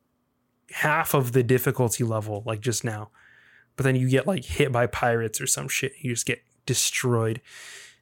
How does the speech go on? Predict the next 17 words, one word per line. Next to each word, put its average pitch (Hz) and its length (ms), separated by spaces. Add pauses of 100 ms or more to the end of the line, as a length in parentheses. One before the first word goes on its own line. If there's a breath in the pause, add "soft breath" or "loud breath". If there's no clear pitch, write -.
(160)
And 190 240
I 175 120
don't 165 140
know, 117 260 (480)
the 147 120
art 156 240
style, 156 440
like, 139 160
the 156 140
enemy 147 340
types, 156 300
there's, 135 180
like, 123 100
th-, - 120 (140)
five 123 480
enemy 123 320
types. 135 500